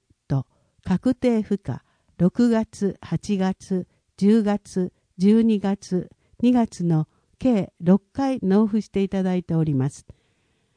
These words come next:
令和五年度からは、確定付加、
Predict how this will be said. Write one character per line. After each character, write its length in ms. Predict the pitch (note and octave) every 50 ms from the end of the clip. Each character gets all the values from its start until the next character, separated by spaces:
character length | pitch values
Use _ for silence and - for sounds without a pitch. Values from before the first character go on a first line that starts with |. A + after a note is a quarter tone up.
| _ _ _ _ _ _ _ _ -
令 200 | A3+ C4 C#4 C4+
和 140 | B3 G#3 F#3+
五 160 | F3 F#3+ F#3
年 240 | G3+ A3 A#3+ A#3+ G#3+
度 120 | F3+ F3
か 140 | - - D#3+
ら 140 | D#3 D3 C#3
は、 200 | C#3 C#3 D3 - _ _ _ _ _ -
確 300 | - G3 F#3+ - B3+ B3
定 260 | - B3+ A#3+ A3+ G#3+
付 140 | - G#3+ G3
加、 260 | - - D#3 F#3